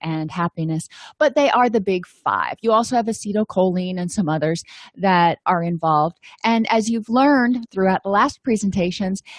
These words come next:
it's not just the neurotransmitters that are important to focus on, because there are certain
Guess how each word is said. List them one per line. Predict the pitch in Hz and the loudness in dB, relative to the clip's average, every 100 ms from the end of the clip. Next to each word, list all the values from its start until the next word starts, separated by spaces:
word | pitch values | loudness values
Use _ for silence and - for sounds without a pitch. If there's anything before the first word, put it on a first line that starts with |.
| - | -8
it's | 269 - | -6 -2
not | 254 277 302 202 | 0 0 -2 -6
just | - 269 269 - | -4 -2 -2 -2
the | |
neurotransmitters | 240 233 233 220 - 233 254 233 190 165 170 175 - | 0 2 2 0 -2 0 0 0 0 0 -2 -4 -4
that | 190 180 - | -2 -2 -2
are | 190 185 185 185 185 - - _ | -2 2 2 2 0 -10 -20 _
important | 220 208 240 - 233 226 - | 0 0 0 -2 -2 -6 -4
to | 226 214 208 208 202 - _ _ _ _ | 0 2 2 0 -2 -6 _ _ _ _
focus | 294 339 285 - | -2 0 -2 -4
on, | - 175 - - - - | -8 -8 -14 -20 -12 -4
because | 247 262 233 | -2 0 0
there | 226 240 | 0 2
are | 220 | 2
certain | 240 - 269 - 240 | 0 0 0 0 -2